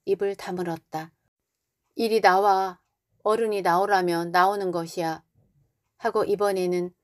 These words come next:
신참사가 호령을 하였다. 그래도 유수는 과수 아주머니 등 뒤에서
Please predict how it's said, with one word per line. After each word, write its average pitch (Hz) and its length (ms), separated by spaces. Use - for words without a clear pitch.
신참사가 208 840
호령을 202 440
하였다. 165 520
그래도 202 460
유수는 190 520
과수 190 360
아주머니 180 480
등 185 220
뒤에서 165 520